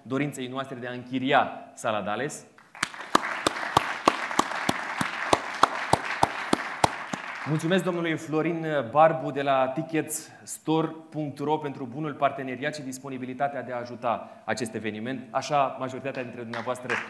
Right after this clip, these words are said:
v-ați cumpărat biletele pentru a fi aici. Trebuie să vă spun un lucru la capitolul acesta, și anume faptul că direct din contul ticketstore punct ro vor merge banii către, um,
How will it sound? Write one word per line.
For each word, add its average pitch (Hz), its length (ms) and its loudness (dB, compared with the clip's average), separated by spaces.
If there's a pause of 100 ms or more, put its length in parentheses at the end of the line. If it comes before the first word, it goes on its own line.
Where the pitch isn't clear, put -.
(160)
v-ați 123 160 6
cumpărat 123 360 4
biletele 120 340 4
pentru 117 260 4
a 117 40 8
fi 120 180 8
aici. 123 260 6 (1700)
Trebuie 185 220 8
să 202 100 4
vă 180 120 4
spun 185 240 2
un 170 180 4
lucru 156 560 2 (100)
la 131 160 4
capitolul 131 420 -2
acesta, 147 460 0
și 143 100 -6
anume 147 180 -6
faptul 143 380 -8
că 139 440 -4 (480)
direct 156 480 4
din 139 220 -6
contul 151 400 0
ticketstore 151 920 -2 (320)
punct 139 300 -4
ro 143 200 2
vor 131 260 -2
merge 139 300 -2
banii 139 320 0
către, 131 480 -4 (560)
um, 110 200 -8